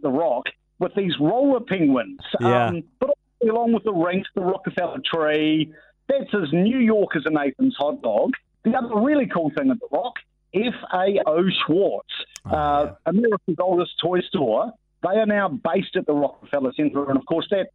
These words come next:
Speaker 1: uh, toy store immortalised in the Tom Hanks movie Big.
Speaker 2: Yeah.
Speaker 1: Definitely add to your checklist.
Speaker 2: Yeah, absolutely worth a look. So for something maybe a little bit different,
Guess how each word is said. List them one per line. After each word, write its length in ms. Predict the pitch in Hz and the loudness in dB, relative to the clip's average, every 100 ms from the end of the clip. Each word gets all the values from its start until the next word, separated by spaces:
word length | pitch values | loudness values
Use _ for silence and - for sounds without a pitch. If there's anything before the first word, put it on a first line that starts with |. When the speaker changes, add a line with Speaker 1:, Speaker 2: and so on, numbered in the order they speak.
| 147 | -2
Speaker 1:
uh, 180 | 131 127 | 0 -2
toy 260 | 127 143 | -2 -2
store 340 | 135 143 143 139 - - - | -2 -2 0 -2 -6 -14 -4
immortalised 680 | 151 170 156 151 143 139 131 | -2 0 0 2 0 0 0
in 100 | 131 | 0
the 60 | - | 0
Tom 200 | 135 131 | -2 0
Hanks 240 | 127 127 - | 0 -2 0
movie 280 | 127 117 113 | 0 2 0
Big. 240 | 113 95 - | -2 -6 -10
Speaker 2:
Yeah. 220 | 90 80 78 | -14 -8 -6
Speaker 1:
Definitely 520 | 202 165 156 131 139 | -6 -6 -4 0 -2
add 40 | - - - | -4 -12 -8
to 60 | 135 | -4
your 80 | 131 | -2
checklist. 380 | - 120 - - - | -2 -6 -6 -10 -10
Speaker 2:
Yeah, 380 | 95 85 80 76 - | -8 -6 -6 -8 -10
absolutely 400 | 98 - 92 82 | -10 -10 -12 -8
worth 240 | 85 82 | -8 -6
a 60 | 87 | -6
look. 220 | 90 - - - | -6 -8 -18 -20
So 180 | - 202 | -4 -4
for 220 | 156 202 190 | -2 -4 -2
something 380 | - 240 190 | -2 -2 -2
maybe 240 | 175 165 156 | 0 0 0
a 60 | 143 | 0
little 180 | 147 | -2
bit 160 | 135 135 | -2 -2
different, 460 | 135 123 123 151 | -4 -2 -4 -6